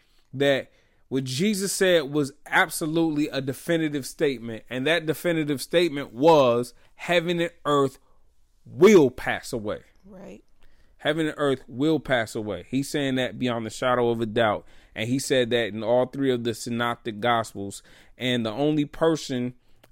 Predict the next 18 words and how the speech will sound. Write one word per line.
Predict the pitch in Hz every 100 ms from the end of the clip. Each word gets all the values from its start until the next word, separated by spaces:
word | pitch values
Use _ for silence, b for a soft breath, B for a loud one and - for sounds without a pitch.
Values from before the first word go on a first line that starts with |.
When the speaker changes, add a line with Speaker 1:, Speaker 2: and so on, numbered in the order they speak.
| -
Speaker 1:
uh, | 143 151 143 135
who | 147
wrote | 131 160 180
the | 143
gospels | 120 127 120 - 127 -
who | 131
didn't | 135 202 160
say | - 135
that | 120 120 113 - b b b b
was | 143 160 147
John. | 165 247 180 104 - - _ -
John | 156 156
the | 160
Revelator. | 170 233 180 156 143 127 151 - _ - _ _ -
Speaker 2:
Revelator. | 339 120
Speaker 1:
But | - 233 180 311 - 330 - _ -
the | 139
Revelator | 135 175 170 175 208 175 156